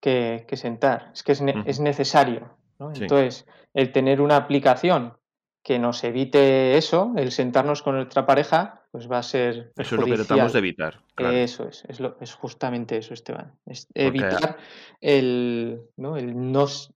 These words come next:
Speaker 1: el no tener comunicación con nuestra pareja. Como ya
Speaker 2: Eso
Speaker 1: está la
Speaker 2: es.
Speaker 1: aplicación, es como,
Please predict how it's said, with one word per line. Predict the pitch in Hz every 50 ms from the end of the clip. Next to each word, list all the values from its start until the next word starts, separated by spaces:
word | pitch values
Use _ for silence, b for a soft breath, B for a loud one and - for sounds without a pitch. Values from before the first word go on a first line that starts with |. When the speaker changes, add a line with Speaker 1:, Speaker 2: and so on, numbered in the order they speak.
| _ -
Speaker 1:
el | - 123 123 123
no | 127 143 143
tener | - 156 156 175 165
comunicación | - 147 135 127 127 123 - 120 123 131 123 120
con | 117 120
nuestra | 117 113 113 - 117 -
pareja. | 120 117 - - - - - _
Como | - 127 123 123
ya | 123 131 135
Speaker 2:
Eso | 113
Speaker 1:
está | 101 - 156
la | 147 139
Speaker 2:
es. | 131
Speaker 1:
aplicación, | 139 143 139 143 135 127 - 156 165 180 180
es | 156 139 -
como, | - 143 135 135 131 131